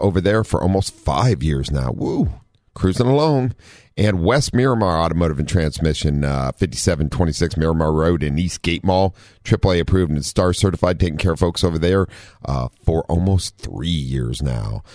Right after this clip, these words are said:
All of us at the West Automotive Group, me, myself, my employees, and everybody come together to bring you Auto Talk Radio for one simple reason.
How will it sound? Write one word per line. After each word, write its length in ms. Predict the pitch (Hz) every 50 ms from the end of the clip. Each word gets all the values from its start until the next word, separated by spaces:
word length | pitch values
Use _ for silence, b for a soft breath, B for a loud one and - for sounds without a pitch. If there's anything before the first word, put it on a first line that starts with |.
| B B
All 160 | B 78 87
of 100 | 90 80
us 240 | 87 87 82 - -
at 100 | 82 -
the 60 | -
West 220 | 85 87 80 - -
Automotive 420 | 82 85 90 87 87 85 82 76
Group, 220 | 78 98 95 -
me, 140 | - 80 85
myself, 420 | 87 80 78 80 - - 92 92 78
my 160 | 78 73 71
employees, 420 | 69 - 90 90 95 95 92 82
and 80 | 90 85
everybody 300 | 87 90 90 98 95 92
come 160 | - 98 95
together 300 | 95 82 95 95 92 85
to 80 | 80 -
bring 180 | 95 95 98
you 80 | 95 87
Auto 160 | 85 90 90
Talk 260 | - - 98 98 -
Radio 220 | 95 95 98 101 95
for 140 | - 85
one 200 | 65 78 95 107
simple 280 | 98 - 120 104 107 113
reason. 400 | 107 95 82 71 65 78 76 71